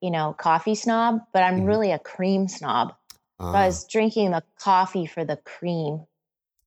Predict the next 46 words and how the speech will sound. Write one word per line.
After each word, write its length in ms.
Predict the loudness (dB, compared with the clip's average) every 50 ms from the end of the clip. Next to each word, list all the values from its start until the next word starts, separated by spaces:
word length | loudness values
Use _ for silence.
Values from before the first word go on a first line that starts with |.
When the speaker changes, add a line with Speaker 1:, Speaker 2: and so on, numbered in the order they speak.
| _ _ _ 0
Speaker 1:
And, 400 | 2 2 2 2 0 0 2 2
uh, 360 | 4 4 4 4 4 2 0 -6 _ _
I'm 400 | -2 0 0 0 0 -2 -4 -8 -4
just, 320 | -4 -4 -4 -4 -8 -8 -4 -2
I'm 160 | 0 2 4
off 300 | 4 4 4 2 0 0
that 260 | 0 0 0 0 -2
now. 320 | -2 -4 -4 -4 -6 -8 -12 _ _ -6
I, 240 | -4 -4 -4 -6 -8 _ -20 -20 _ _ _
I, 340 | -4 -2 0 0 0 -2 -4 -8 _ _ _ _ _ _ _ 2
I 100 | 2 2
have 220 | 4 2 2 2
it 140 | 2 0 0
for 100 | 0 2 2
a 80 | 2
treat 400 | 0 -2 -4 -2 -2 -2 -4 -4
sometimes, 520 | -4 -4 -2 -2 0 0 0 0 -2 -2 -2
but 280 | 0 2 2 2 2 0 -4 _ _ _ _ _
I'll 120 | -2 -2 0
just 320 | 0 -4 -4 -4 -8 _
put, 180 | -4 -4 -2 -2
like, 260 | -2 -2 -2 -2 -4 _ -2
um, 280 | -2 0 0 -2 -6 -10 _ _ _ _ _ _ -8
I 40 | -2
hate 220 | 2 2 2 2
to 60 | 0 -6
say 200 | -4 -2 -2 -2
bulletproof, 640 | 0 0 2 2 2 0 -2 -2 -2 -2 -2 0
but 160 | 0 0 0 2
I 100 | 2 0
do 260 | 0 0 2 2 2 2
like 240 | 2 2 0 -2
to 60 | -6 -8
put 220 | -6 -4 -4 -4 _
butter 320 | -2 -2 0 2 0 0 0
and 220 | 0 -2 -4 -8 -14 _ _
coconut 340 | -2 -2 -2 -2 -6 -4 -2
oil 240 | 0 0 2 2
in 120 | 0 -2 -2
my 140 | -4 -6 -4
coffee 400 | 0 0 0 0 0 -4 -8 -8
and 120 | -6 -6
blend 220 | -4 -4 -4 -4 -4
it 100 | -4 0
up. 200 | 0 0 -2 -2 _ _
That 120 | -4 -4